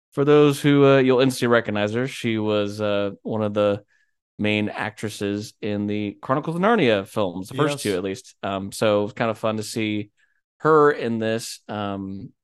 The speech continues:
Speaker 1: you know, of course, in a more mature role. Um, her and Maurice kind of have a little kind of romance thing going on.
Speaker 2: <laughs>
Speaker 1: Clearly, you know, her, whether it was a husband or loved one, is not in the picture anymore, so she's a little hesitant.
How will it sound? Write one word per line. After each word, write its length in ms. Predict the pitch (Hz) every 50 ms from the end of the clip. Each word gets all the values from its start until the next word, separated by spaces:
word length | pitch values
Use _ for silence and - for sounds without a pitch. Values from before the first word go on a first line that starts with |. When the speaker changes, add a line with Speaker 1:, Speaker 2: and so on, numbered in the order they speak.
| _ _ _ _ _ _ -
Speaker 1:
you 80 | - 113
know, 60 | 104
of 60 | 104
course, 240 | - - 107 101 -
in 60 | 101 98
a 40 |
more 240 | 95 98 98 98 95
mature 360 | 95 - - - - 104 95
role. 480 | 95 98 107 117 120 120 120 123 123 123
Um, 420 | - 101 90 87 87 87 87 107 - _ _
her 80 | - 107
and 80 | 104 101
Maurice 360 | 95 95 104 107 107 104 -
kind 220 | - - 113 107
of 60 | 107 110
have 100 | 107 110
a 40 | 107
little 400 | 107 110 107 110 107 107 107 _ _ _ _ _ _ _ _ _ _ _ _ _ _ _ _ _ _ _ _ _ _ _ _ 285 285 226
kind 200 | - 220 233 226
of 80 | 208 202
romance 460 | 214 214 202 196 196 190 190 - -
thing 160 | - 190 185 175
going 300 | 175 170 165 165 160 160
on. 300 | 160 160 156 156 156 -
Speaker 2:
<laughs> 0 |
Speaker 1:
Clearly, 420 | - - 151 147 147 147 143 143
you 80 | 139 135
know, 320 | 127 123 123 120 120 117
her, 440 | 117 123 131 120 117 113 117 - - _ _ _
whether 280 | - 254 117 117 117 113
it 40 | 110
was 140 | 107 104 104
a 80 | -
husband 540 | - 123 120 117 107 110 117 113 113 113 110
or 320 | 104 101 101 101 101 101 98
loved 320 | 101 104 107 104 101 107
one, 500 | 107 104 104 104 104 101 101 98 92 - -
is 200 | - 117 107 107
not 180 | 107 107 101 104
in 40 | 98
the 60 | -
picture 300 | - 131 123 - - 123
anymore, 360 | 113 110 107 107 110 107 104
so 140 | 104 - 107
she's 200 | - - 104 101
a 40 | 107
little 140 | 107 101 98
hesitant. 640 | - 120 113 - - 110 - - 110 110 - -